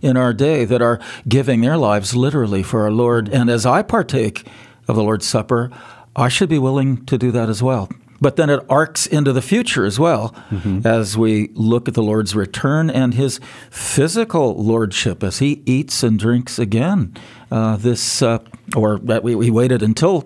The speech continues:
Speaker 1: that l-, marriage supper of the Lamb with, uh, apparently real bread and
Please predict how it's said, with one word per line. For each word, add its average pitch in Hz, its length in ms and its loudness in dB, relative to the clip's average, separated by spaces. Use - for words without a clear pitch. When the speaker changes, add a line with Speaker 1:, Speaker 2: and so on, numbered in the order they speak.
Speaker 1:
that 123 280 0
l-, 117 180 0
marriage 127 340 2
supper - 240 2
of 135 40 2
the 127 60 2
Lamb 147 300 2
with, - 340 -2
uh, - 100 -4
apparently 127 580 0
real 113 360 2
bread 135 380 0
and 113 420 -2